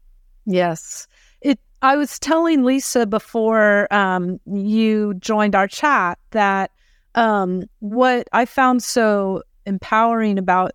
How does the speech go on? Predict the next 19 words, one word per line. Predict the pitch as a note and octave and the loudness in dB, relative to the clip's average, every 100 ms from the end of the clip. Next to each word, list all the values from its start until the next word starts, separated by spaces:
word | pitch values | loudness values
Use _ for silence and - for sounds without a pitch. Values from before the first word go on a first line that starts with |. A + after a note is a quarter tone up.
| - | -10
the | - | -12
pages | - G#3+ A3 G3 G3+ F#3+ F3+ | 0 2 2 0 -2 -2 -2
was | F#3+ F3+ F#3 F#3+ | 2 4 2 -2
there | G#3+ G#3+ | 0 2
were | G#3 | 0
so | - - D4+ D4 | -4 -2 2 4
many | C#4+ B3 G#3 | 4 2 0
anecdotes | G#3+ A3 A3 G#3 G3 F3+ F3+ - - - | 2 2 2 -2 0 2 2 -2 -12 -6
you | G#3 G3 | -4 -4
told | - G#3+ G3 G3 | -2 0 0 0
where | G3 F#3+ F3+ | 0 0 0
I | G3+ | -2
found | G3 - C4 C4 | -4 0 2 2
myself | A#3+ - A3 F#3+ - | 0 -2 -2 -2 -2
nodding | G3+ A3 C#4 D4+ A#3+ F#3+ F#3 | 0 4 4 4 2 -2 -2
and | G3 G#3 | -4 -4
saying, | - A3 G#3 | -2 0 0
"My | A3 C4 | 0 0
goodness, | A3 B3+ A3+ G3 - | 0 0 0 -2 -8